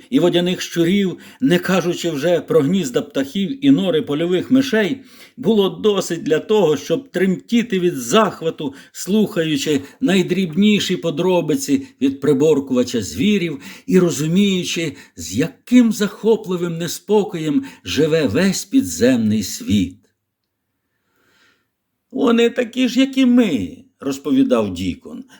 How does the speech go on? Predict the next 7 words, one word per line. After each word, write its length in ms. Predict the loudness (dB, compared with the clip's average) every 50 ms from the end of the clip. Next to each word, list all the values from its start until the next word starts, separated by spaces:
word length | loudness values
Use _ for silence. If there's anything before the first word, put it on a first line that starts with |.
| _ _
"Просто 360 | 4 4 4 4 0 -4 0
їм 180 | 2 2 2
треба 520 | 2 0 2 2 2 2 2 0 0 -2 -6 -10 _ _
будувати 600 | -6 -4 -2 0 2 2 2 0 0 -2 -4 -6
свої 300 | -8 -6 -6 -6 -6 -6
хатинки 600 | -4 -4 -6 -4 -2 0 2 2 2 2 2 -4
щороку. 880 | -4 -2 2 4 4 6 6 4 2 2 -2 -6 -12 -16 -16 -16 -16